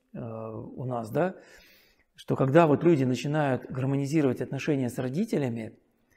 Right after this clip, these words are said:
э, ну, как я уже говорил, происходит действительно чудесное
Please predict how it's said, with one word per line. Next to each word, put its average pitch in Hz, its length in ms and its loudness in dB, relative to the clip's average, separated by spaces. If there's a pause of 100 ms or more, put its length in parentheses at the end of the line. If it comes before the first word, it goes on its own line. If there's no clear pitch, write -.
(240)
э, 117 460 -4 (280)
ну, 143 160 -4
как 131 160 -2
я 135 60 2
уже 127 160 2
говорил, 160 240 6
происходит 151 460 2
действительно 160 360 -2
чудесное 131 720 -4